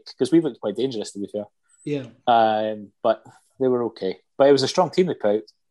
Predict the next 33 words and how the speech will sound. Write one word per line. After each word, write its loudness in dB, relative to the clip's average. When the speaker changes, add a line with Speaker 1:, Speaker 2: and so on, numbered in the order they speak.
Speaker 2:
Yeah, -6
it -6
was -4
that, -4
uh, -4
legend -2
of -10
Aston -8
Villa, -4
Bertrand -4
Traore, -2
wasn't -6
it, -12
that -12
I -10
know -8
you're -6
so -8
keen -2
on, -10
that -8
scored -6
the, -6
Speaker 1:
<sighs> -16
Speaker 2:
scored 4
a 4
worldie 4
of -2
a -4
goal, -4
actually, -8
wasn't -8
it? -20